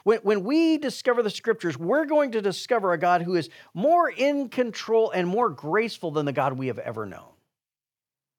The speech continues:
A couple hundred years later, about a century ago, there was another theologian, Karl Barth, who woke up in the normalcy of Protestant liberalism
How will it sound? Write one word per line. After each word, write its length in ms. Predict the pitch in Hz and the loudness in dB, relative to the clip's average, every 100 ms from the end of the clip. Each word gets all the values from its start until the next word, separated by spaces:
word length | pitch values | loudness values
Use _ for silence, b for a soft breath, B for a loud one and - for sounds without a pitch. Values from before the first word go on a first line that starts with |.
| _ _ _ _ _ _ _ - | _ _ _ _ _ _ _ -8
A 80 | 262 | 0
couple 240 | 240 226 | 2 4
hundred 240 | 226 208 196 | 4 2 2
years 220 | 208 165 | 0 2
later, 360 | 220 208 107 - _ - | 2 2 -2 -10 _ -2
about 280 | 135 190 165 | 2 4 2
a 80 | 147 | -2
century 400 | 233 233 - 139 | 0 -2 0 0
ago, 320 | 110 110 127 | 2 0 0
there 100 | 170 | 0
was 120 | 165 | 0
another 280 | 165 240 247 | 2 2 2
theologian, 520 | 160 151 131 123 120 | 0 0 0 -2 -8
Karl 360 | - - 190 151 | -6 0 2 2
Barth, 340 | 120 151 110 _ _ B B B | 2 0 -2 _ _ B B B
who 400 | 208 208 196 - b b | 2 4 2 -2 b b
woke 300 | 147 240 247 | 4 4 6
up 160 | 240 226 | 4 2
in 100 | 185 | 0
the 80 | |
normalcy 600 | 175 208 233 220 226 240 | 2 2 2 0 0 2
of 260 | 196 135 _ | 2 0 _
Protestant 680 | - 214 214 - 214 196 160 | 2 4 4 2 0 -2 -2
liberalism 920 | 160 208 190 180 147 135 131 151 202 | 2 2 4 2 2 0 -2 -6 -8